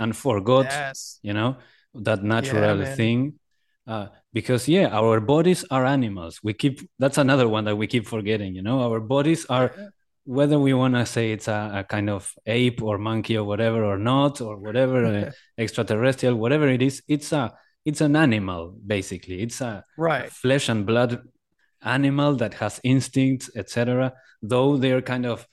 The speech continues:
Speaker 1: um, what do we call this? Uh, latent or, or kind of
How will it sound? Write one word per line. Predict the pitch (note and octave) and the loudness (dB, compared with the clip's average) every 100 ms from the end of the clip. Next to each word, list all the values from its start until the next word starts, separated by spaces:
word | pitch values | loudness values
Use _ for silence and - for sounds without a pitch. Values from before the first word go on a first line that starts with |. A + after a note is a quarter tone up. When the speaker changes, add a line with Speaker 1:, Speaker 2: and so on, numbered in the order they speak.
| _ _ _ | _ _ _
Speaker 1:
um, | G2+ G2 F#2+ F2+ E2+ | -8 -6 -8 -10 -14
what | G2 G2+ | -10 -8
do | G2+ | -8
we | F#2+ | -8
call | G#2+ G2 | -8 -8
this? | F#2 F#2 | -10 -10
Uh, | F2+ F2+ F#2 _ _ _ _ _ | -12 -12 -16 _ _ _ _ _
latent | C#3 A2 B2+ B2 B2 B2 A2+ | -4 0 2 0 0 -2 -2
or, | G2 | -2
or | G2 G2 | -2 -4
kind | G2 G#2+ | -4 -4
of | G#2 F#2 - | -4 -6 -12